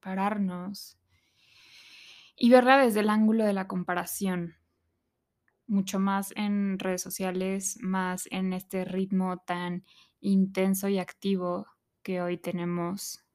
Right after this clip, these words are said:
en nuestro día a día. Y me ha tocado m-, ver muchas personas que se dedican a compartir sus experiencias y crear contenido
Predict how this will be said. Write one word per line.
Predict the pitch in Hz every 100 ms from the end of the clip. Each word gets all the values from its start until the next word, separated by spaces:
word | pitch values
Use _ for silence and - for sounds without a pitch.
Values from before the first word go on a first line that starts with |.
| -
en | 196 190
nuestro | 185 - 185
día | 180 175
a |
día. | 180 180 190 _ _ _ _ _ _ _ _ _
Y | - 226 220
me | 214
ha | 220
tocado | 240 240 233
m-, | 233 226 214 220 _ _ 190
ver | 220 214
muchas | 208 214 202 208 196
personas | 190 190 190 185 180 -
que |
se | 190 185
dedican | 185 180 190 202 196
a |
compartir | 185 185 180 180 185 185
sus | 196 190
experiencias | 175 - 175 175 185 190 190 190 170 170 175 -
y | 185
crear | - 180 175 175
contenido | 190 185 180 170 185 185 175 160